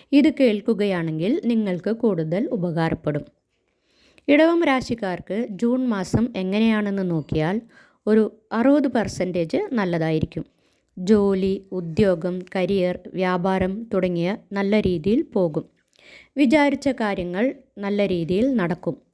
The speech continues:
പ്ലാൻ ചെയ്ത പോലെ എല്ലാ കാര്യങ്ങളും ചെയ്തു തീർക്കുവാൻ സാധിക്കും. ഒരു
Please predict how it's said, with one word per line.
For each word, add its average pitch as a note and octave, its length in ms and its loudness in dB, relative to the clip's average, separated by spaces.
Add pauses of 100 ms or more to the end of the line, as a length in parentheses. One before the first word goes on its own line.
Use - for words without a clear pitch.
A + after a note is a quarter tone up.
(360)
പ്ലാൻ C#4 280 6
ചെയ്ത G#3+ 260 0
പോലെ F#3 300 -2
എല്ലാ G3+ 280 0
കാര്യങ്ങളും F3+ 560 -2
ചെയ്തു F#3 280 2
തീർക്കുവാൻ F3+ 560 -2
സാധിക്കും. D#3 540 -2 (720)
ഒരു D4 240 6